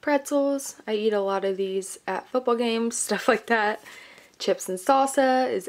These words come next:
actually my favorite. Then I got these Chick-fil-A sauces. I thought they'd be really cute to mark going to Chick-fil-A. And then a slushie. I love the colors. It's so pretty.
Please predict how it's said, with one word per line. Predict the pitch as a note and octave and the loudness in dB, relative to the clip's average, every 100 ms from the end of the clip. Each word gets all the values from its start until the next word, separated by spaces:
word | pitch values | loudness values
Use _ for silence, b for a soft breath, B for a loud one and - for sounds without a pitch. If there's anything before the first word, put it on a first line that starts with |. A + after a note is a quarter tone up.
| - | -4
actually | F#3+ - F#3 E3 | -4 -4 -4 -4
my | E3 | -8
favorite. | - C#4 C#4+ C#4 C#4 C#4 C#4 - _ _ _ _ _ _ - - _ - _ _ _ _ _ - B B B - | -2 0 2 2 2 0 -4 -12 _ _ _ _ _ _ -20 -20 _ -20 _ _ _ _ _ -20 B B B -4
Then | A#3+ | 0
I | B3 | 4
got | C4 C4+ | 2 2
these | D#4 D4 - | 0 0 -2
Chick-fil-A | - B3 - A#3+ G#3+ G3 G#3 | 2 0 2 2 4 4 2
sauces. | - A3 A3+ A#3 A3 | 0 0 2 0 0
I | G#3+ | -2
thought | G#3+ G#3+ | -2 -2
they'd | G#3+ G#3 F#3+ | 0 0 -2
be | G3 G3 | -4 0
really | F#3 F#3 | 0 0
cute | F#3 - F#3 F#3 - | -4 -4 -2 -2 -4
to | F3+ | -10
mark | E3 E3 E3 - B B B B | -4 -2 -2 -6 B B B B
going | - F3+ F#3 | 0 2 0
to | |
Chick-fil-A. | F3 F3+ - D#3 D#3 D3 E3 A3+ - - _ _ _ _ - - B B B B B _ | -2 -6 -6 -2 0 0 -2 -6 -12 -20 _ _ _ _ -20 -20 B B B B B _
And | G#3 | -6
then | F#3+ F3+ | -4 -4
a | |
slushie. | F3+ - - D4 D4 C#4+ C#4 C4+ C4+ C4 - | -8 -6 0 0 0 0 2 2 0 -2 -4
I | G#3 | 0
love | G3 G3 | 0 2
the | A3 | -2
colors. | - F#3 E3+ F3+ F#3+ G3+ G#3 - | -4 -8 -4 -4 -2 -4 -8 -12
It's | - - | -18 -8
so | F3 | -6
pretty. | F3 - F3 F3+ | -6 -8 -6 -6